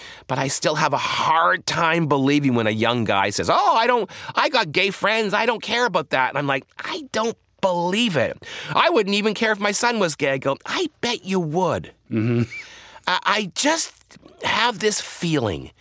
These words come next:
Speaker 2: So when did you know, "Oh, yes, this is for sure, I am gay"?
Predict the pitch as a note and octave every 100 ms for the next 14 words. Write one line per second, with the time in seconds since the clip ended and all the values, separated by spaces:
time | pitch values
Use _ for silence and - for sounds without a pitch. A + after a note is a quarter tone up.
0 | - B2+ - F3 D#3 E3+ F3 D#3+ C#3 D3
1 | C#3 A#2 B2+ A#2 G#2+ A#2+ B2+ A#2+ A2+ -
2 | - A2+ B2 A2 A2+ G2 B2 G2+ F2+ F#2+
3 | G#2+ G2 G2+ F#2+ F#2+ D#2+ -